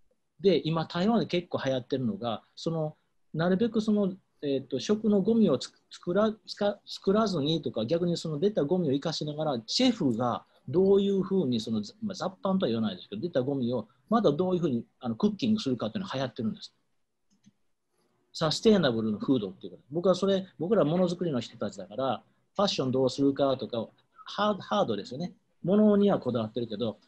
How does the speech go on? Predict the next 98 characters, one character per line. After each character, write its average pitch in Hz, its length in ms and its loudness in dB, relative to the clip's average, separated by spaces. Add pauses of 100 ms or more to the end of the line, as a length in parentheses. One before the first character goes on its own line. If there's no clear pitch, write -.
(180)
一 233 180 -2
番 233 200 4
人 170 140 4
間 151 80 0
に 147 100 -2
必 - 140 -10
要 143 60 -2
な 117 60 -2
食 190 260 0
っ - 20 0
て 131 100 -2
あ 151 80 2
ん 196 80 2
ま 196 120 4
り 190 200 2
そ - 80 -6
の 139 60 0
リ 131 60 2
サ 185 160 2
イ 185 60 4
ク 120 80 -6
ル 107 40 -4
っ - 40 -6
て - 80 -8
考 143 140 -6 (160)
え 214 60 2
な 143 120 -2
い 98 60 -6
で - 80 -10
し - 100 -10
ょ？ 127 140 -8 (560)
ま 160 100 4
あ、 139 60 4
ジ 190 120 4
ェ - 40 6
イ 214 40 6
さ 160 100 4
ん 135 40 2
に 123 60 0
ち 156 80 -4
ょ 143 40 0
っ - 20 -20
と 120 100 0
あ - 20 2
の、 117 260 -2 (320)
食 175 320 -2
を 170 80 8
使 170 200 2
っ 135 100 4
て 113 120 -4
そ 120 120 -8
の 107 320 0
染 143 220 -4
め 131 60 -2
物 127 180 -2
す - 120 -2
る 135 60 4
っ 135 80 -4
て 127 80 -6
い - 20 -2
う - 20 -6
話 110 240 -4
は 98 60 -10
し - 60 -10
て 113 80 -8
ま 107 140 -2
し - 80 -12
た 85 100 -14
け 90 80 -18
ど、 110 240 -6 (460)
多 277 100 -2
分 190 140 2
そ 143 140 -2
こ 170 160 -2
の 180 600 -2
部 208 100 2
分 214 200 4
の 127 80 0
消 127 180 0
費 120 100 -6
が 117 80 -2
実 123 180 -4
は - 60 -2
本 139 160 -2
当 139 280 -2 (120)
一 147 180 -4
番 143 180 0
大 156 160 4
き 127 100 -4
な 92 100 -4
わ 107 100 -6
け 101 100 -8
で 90 80 -8
す - 100 -10
よ 135 60 -6
ね。 220 120 4
毎 127 200 0
日 113 340 -6